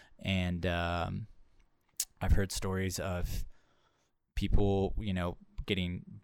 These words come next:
bones broken. Um, those are very far and few between.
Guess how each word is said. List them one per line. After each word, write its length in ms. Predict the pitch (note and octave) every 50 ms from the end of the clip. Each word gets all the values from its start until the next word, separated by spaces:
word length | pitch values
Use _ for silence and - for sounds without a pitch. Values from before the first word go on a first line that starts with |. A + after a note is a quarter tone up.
| - - _ _ _
bones 240 | F#2 F2+ F#2 F#2 -
broken. 480 | - - - - - - - - A#2 - -
Um, 200 | G2+ F#2 E2+ F#2+
those 200 | G#2 A2+ A#2+ -
are 40 | D3+
very 200 | A2+ A2+ G#2 F#2+
far 200 | - - G2+ F#2+
and 80 | F#2 -
few 140 | - G2
between. 460 | F2 - - - - F2 F#2 A2 A#2